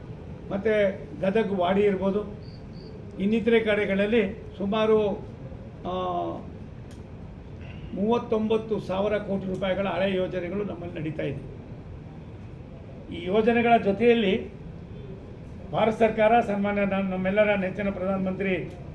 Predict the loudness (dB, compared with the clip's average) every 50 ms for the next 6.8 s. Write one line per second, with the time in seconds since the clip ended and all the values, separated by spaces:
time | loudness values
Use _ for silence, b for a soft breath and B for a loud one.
0 | -12 -14 -14 -10 -6 -2 0 2 2 4 4 4 4 4 4 4 4 4 2 4
1 | 4 2 0 -2 -4 -12 -12 -14 -14 -14 -14 -14 -14 -12 -12 -12 -12 -14 -14 -14
2 | -14 -14 -14 -14 -14 -14 -14 -14 -14 -14 -14 -14 -14 -12 -12 -12 -12 -10 -6 -4
3 | -4 -2 0 0 2 4 4 4 4 6 4 2 4 4 2 2 2 0 -2 -6
4 | -12 -14 -14 -14 -14 -14 -14 -14 -12 -12 -12 -12 -12 -12 -12 -12 -12 -12 -12 -12
5 | -10 -6 -4 0 2 4 4 4 4 2 2 2 2 2 2 2 2 0 0 0
6 | 0 -2 0 0 0 0 2 2 -2 -2 0 0 0 0 0 -2